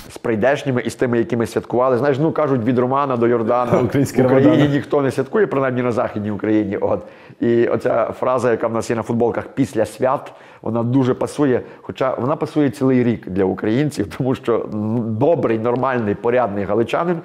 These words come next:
Speaker 1: знайде причину не працювати. Але, тим не менше, хочеться, щоб, е, оцей дві тисячі двадцятий рік став нам таким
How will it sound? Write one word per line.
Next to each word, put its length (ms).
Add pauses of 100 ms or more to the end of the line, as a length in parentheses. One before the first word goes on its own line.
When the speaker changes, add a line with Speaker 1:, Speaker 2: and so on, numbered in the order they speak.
(280)
Speaker 1:
знайде 400
причину 440
не 140
працювати. 580
Але, 200
тим 120
не 80
менше, 300 (340)
хочеться, 440
щоб, 340
е, 180 (720)
оцей 200
дві 120
тисячі 300
двадцятий 400
рік 160
став 260
нам 160
таким 380